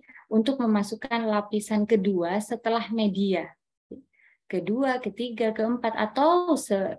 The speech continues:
dan keberapapun, begitu ya. Jadi, eh, untuk lapisan ini akan aktif ketika media sudah masuk di lembar proyek, seperti itu. Bisa berupa gambar, bisa berupa video, bisa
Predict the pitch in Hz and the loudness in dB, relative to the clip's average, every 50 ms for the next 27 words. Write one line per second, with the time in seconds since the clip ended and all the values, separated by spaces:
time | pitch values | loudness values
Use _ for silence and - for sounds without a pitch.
0 | - - 180 180 214 220 226 220 220 214 208 196 196 - - _ _ - 233 208 | -10 -6 -2 0 0 2 2 2 2 0 0 -2 -4 -8 -14 _ _ 0 0 2
1 | 208 202 196 190 - 196 196 196 - 247 208 165 151 - - - 214 - 185 180 | 2 0 0 0 0 -2 -2 0 0 0 0 0 -2 -4 -10 -16 -12 -12 -10 -8
2 | - 190 - 175 170 170 165 175 170 170 170 214 254 285 - - - - - - | -6 -6 -4 -4 -4 -4 -4 -2 -4 -2 0 0 0 0 0 -2 -8 -16 -18 -16
3 | - - 202 202 190 190 185 - 185 214 208 214 214 - 208 196 190 - 196 185 | -4 2 4 4 6 6 6 6 6 6 6 4 4 2 0 0 0 0 -4 -4
4 | - 196 185 180 - 180 175 190 226 254 - 202 196 196 190 185 180 170 - - | -2 -2 -4 -2 -2 0 0 2 2 0 0 -2 -2 -2 -2 -2 -4 -4 0 0
5 | 262 262 262 - 208 196 - 226 226 226 226 - 254 254 254 254 247 254 - _ | 0 0 2 0 -2 -2 0 -2 -4 -4 -2 2 4 4 4 4 2 -2 -10 _
6 | _ _ _ - 208 190 185 175 170 190 196 208 220 214 214 214 214 214 - - | _ _ _ 0 0 0 0 0 -2 0 0 2 4 4 4 4 2 2 0 -6
7 | 185 165 180 180 180 185 175 170 165 - - 226 208 180 185 196 196 180 175 170 | -6 -6 -6 -6 -6 -6 -8 -8 -8 -4 -4 -4 -4 -2 0 0 0 2 0 0
8 | 165 170 170 - - 170 170 180 180 180 175 170 175 - _ - - - - - | -2 -4 -6 -6 -6 -2 2 4 4 4 4 2 -2 -8 _ -20 -20 -20 -14 -10
9 | - 170 - - _ 175 175 175 - - - - _ _ _ 180 185 175 - - | -10 -10 -10 -12 _ -14 -14 -14 -16 -20 -20 -20 _ _ _ 0 0 0 0 -4
10 | 175 165 156 170 170 165 170 - 160 156 156 156 156 160 160 180 202 240 285 320 | -4 -4 -2 -2 -4 -4 -6 -8 -8 -6 -2 -2 0 2 4 4 6 6 6 4
11 | 330 320 - _ _ _ _ - 196 202 196 196 - 214 185 175 170 180 180 175 | 2 0 -4 _ _ _ _ -2 0 0 0 0 0 -2 -2 0 0 -2 -2 -2
12 | 180 - 170 165 165 - 233 220 214 202 180 175 175 175 196 233 294 339 330 330 | -4 -6 -8 -8 -8 -8 -2 0 0 2 2 2 2 4 4 4 4 4 2 -2
13 | - - - - _ _ - 180 170 - - 180 170 | -8 -16 -20 -20 _ _ -6 -6 -6 -6 -6 -8 -10